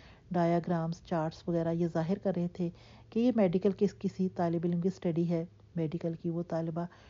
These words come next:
डॉक्टर बन भी गई और ये वीरान स्टडी इस इंतज़ार में ही रही कि उसकी मालकिन यहाँ आकर बैठेगी, पढ़ेगी, इसे आबाद करेगी।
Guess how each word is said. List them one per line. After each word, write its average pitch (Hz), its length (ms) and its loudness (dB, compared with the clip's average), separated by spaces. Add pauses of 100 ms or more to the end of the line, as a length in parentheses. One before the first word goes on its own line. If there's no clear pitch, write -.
(200)
डॉक्टर 185 360 2
बन 180 220 4
भी 214 140 4
गई 185 200 6
और - 260 -8
ये 165 140 0
वीरान 165 360 0
स्टडी 175 340 -2 (100)
इस - 160 -10
इंतज़ार 165 460 0
में 196 120 2
ही 185 120 2
रही 170 240 0 (440)
कि 254 80 2
उसकी 240 200 0
मालकिन 180 360 4
यहाँ 185 260 2
आकर 175 260 -2
बैठेगी, 165 520 -2
पढ़ेगी, 170 640 -2
इसे - 180 -10
आबाद 165 340 -4
करेगी। 170 420 -6